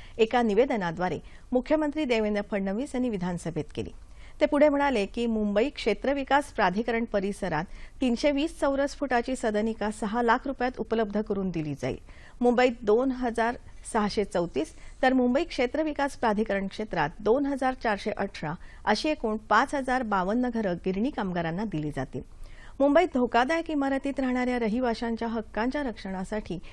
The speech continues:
मुंबई महापालिका अधिनियमात बदल करण्याचा निर्णय घेतल्याचं मुख्यमंत्री देवेंद्र फडणवीस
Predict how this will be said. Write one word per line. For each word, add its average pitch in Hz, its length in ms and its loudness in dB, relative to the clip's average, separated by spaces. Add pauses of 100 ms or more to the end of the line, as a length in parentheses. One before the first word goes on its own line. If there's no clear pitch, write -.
(220)
मुंबई 262 260 6
महापालिका 247 720 0
अधिनियमात 220 580 2 (100)
बदल 202 280 2
करण्याचा 208 440 0
निर्णय 190 320 0
घेतल्याचं 208 460 -4
मुख्यमंत्री 233 520 -2
देवेंद्र 185 400 0
फडणवीस 196 400 -4